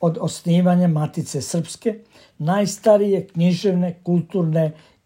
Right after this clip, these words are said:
i naučne ustanove srpskog naroda. Ova dvodnevna manifestacija svečano je otvorena u centru, u magistratu Sremskih Karlovaca, naučnom tribinom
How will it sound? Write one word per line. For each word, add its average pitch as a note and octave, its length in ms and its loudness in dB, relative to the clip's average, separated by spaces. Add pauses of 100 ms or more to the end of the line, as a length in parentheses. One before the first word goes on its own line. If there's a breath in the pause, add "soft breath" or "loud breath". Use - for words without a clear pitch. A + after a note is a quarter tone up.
i E3+ 280 0
naučne E3+ 680 -2
ustanove D#3 760 -2 (220 soft breath)
srpskog D3 540 -4
naroda. G#2+ 560 -8 (1400 soft breath)
Ova F3 360 2
dvodnevna E3 720 0
manifestacija E3 1120 -2 (240 loud breath)
svečano G3 720 0
je D3+ 140 2
otvorena E3 720 2
u D#3+ 160 -2
centru, F3+ 680 -2 (640 loud breath)
u F3 260 2
magistratu D#3+ 960 -2
Sremskih E3 600 -2
Karlovaca, F#3 800 0 (360 soft breath)
naučnom F#3 680 0
tribinom F3 680 -2